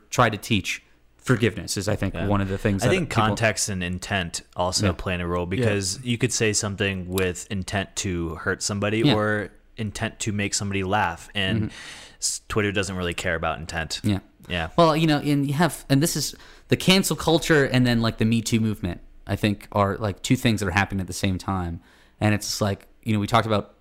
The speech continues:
Speaker 1: Louis C K, but we didn't bring up Aziz Ansari, right? And it's like, that
Speaker 2: That
Speaker 1: was
Speaker 2: good example of intent, right?
Speaker 1: <laughs> Yeah,
Speaker 2: Yeah.
Speaker 1: right? And 'cause, yeah, you brought up intent. And I was like, "That's a very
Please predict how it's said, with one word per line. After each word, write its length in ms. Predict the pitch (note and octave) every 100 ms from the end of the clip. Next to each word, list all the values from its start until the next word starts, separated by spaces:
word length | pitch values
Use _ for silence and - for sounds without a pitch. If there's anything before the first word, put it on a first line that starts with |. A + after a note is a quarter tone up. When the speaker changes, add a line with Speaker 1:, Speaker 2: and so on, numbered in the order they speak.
| -
Speaker 1:
Louis 160 | A2+ G#2+
C 140 | G2+
K, 200 | A#2+ A2+
but 100 | G2+
we 100 | G2
didn't 160 | G2+ F#2+
bring 180 | G2+ G2
up 140 | F2+
Aziz 260 | F#2 G2 F2+
Ansari, 460 | E2+ G2 F#2 - - - - -
right? 260 | A2 A2+ -
And 160 | G#2
it's 160 | F#2 -
like, 220 | G2+ F2+
that 400 | G2 A#2+ C3+ -
Speaker 2:
That 20 | -
Speaker 1:
was 300 | F2+ F2 F2
Speaker 2:
good 180 | B2 G#2+
example 380 | G#2+ G#2 F#2 F#2+
of 100 | F2+
intent, 380 | E2+ A#2 G#2 E3
right? 200 | F#2+ -
Speaker 1:
<laughs> 100 | -
Yeah, 80 | C4+
Speaker 2:
Yeah. 300 | A#3 G#2+ F2 - A#2+
Speaker 1:
right? 280 | D3 D#3 -
And 360 | B2+ B2+ B2 A#2+
'cause, 160 | A#2+ A2
yeah, 140 | A2
you 120 | G#2
brought 160 | G#2 A2+
up 100 | G#2
intent. 320 | G2+ - G3 - - -
And 140 | C3 B2+
I 20 |
was 140 | C3
like, 140 | A#2+ -
"That's 340 | D#3 F3 -
a 40 | C3
very 300 | D3 D3+